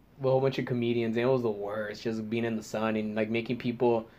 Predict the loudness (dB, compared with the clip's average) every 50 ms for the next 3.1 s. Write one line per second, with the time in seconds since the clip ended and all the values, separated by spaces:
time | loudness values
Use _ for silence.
0 | -20 -20 -20 -20 -20 -20 _ -20 _ _ _ -20 -18 -8 0 4 4 6 6 6
1 | 6 6 6 6 4 2 0 -4 2 6 8 8 10 10 10 8 8 8 6 6
2 | 8 8 6 8 8 6 6 6 4 2 2 6 6 8 8 10 8 8 6 2
3 | -2 -10